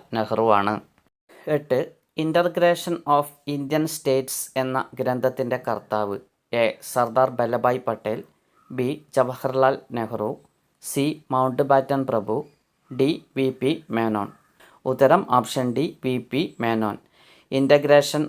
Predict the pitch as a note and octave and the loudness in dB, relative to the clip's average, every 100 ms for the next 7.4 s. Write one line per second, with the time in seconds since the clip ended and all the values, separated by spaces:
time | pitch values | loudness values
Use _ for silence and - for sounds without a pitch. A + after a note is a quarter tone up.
0 | - B2+ B2+ - C3+ C3+ B2 C3+ C3+ - | 2 2 2 -4 -6 -4 -2 -2 -2 -2
1 | C3+ B2+ B2+ - B2+ B2+ A2+ B2 A#2+ B2 | 0 0 -2 -8 -4 -4 -4 -4 -4 -4
2 | B2 B2+ A#2+ G#2+ - A#2 A#2 A2 A2 E3 | -4 -4 -4 -4 0 0 2 -2 -4 -8
3 | _ B2+ A#2+ A2+ B2 D3+ - A2+ G#2+ G#2+ | _ -10 -10 -8 -8 -8 -8 -6 -6 -4
4 | G#2+ G2+ _ _ _ _ - D3+ - C3+ | -8 -10 _ _ _ _ -2 -2 0 0
5 | C3 B2+ B2+ D3 - - B2 B2+ C#3 C#3 | 4 4 4 0 -2 2 4 6 4 4
6 | C3 B2 C3 B2 C3 B2+ B2 A#2 A#2+ A2+ | 2 4 2 2 0 0 0 0 0 0
7 | B2+ A#2 A#2 | -2 0 0